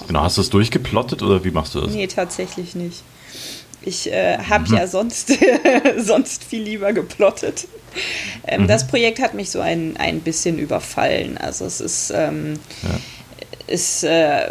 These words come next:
Speaker 2: so ein bisschen aus privaten Gründen heraus. Ich hatte es jemandem versprochen, dieses Ding zu schreiben und, ähm,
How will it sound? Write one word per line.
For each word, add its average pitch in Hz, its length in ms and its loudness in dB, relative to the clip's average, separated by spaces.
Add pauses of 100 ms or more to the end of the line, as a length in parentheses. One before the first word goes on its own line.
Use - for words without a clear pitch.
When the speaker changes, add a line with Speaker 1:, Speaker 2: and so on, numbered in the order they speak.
(140)
Speaker 2:
so 180 160 -4
ein 185 60 -2
bisschen 214 260 0
aus 165 520 0
privaten 196 560 2
Gründen 185 400 -2
heraus. 180 480 2
Ich 180 160 -6
hatte 185 200 0
es 175 180 -2
jemandem 175 380 0
versprochen, 185 600 -2
dieses 165 300 -4
Ding 170 180 -4
zu 175 120 -6
schreiben 185 720 2
und, 160 420 -4
ähm, 160 340 -2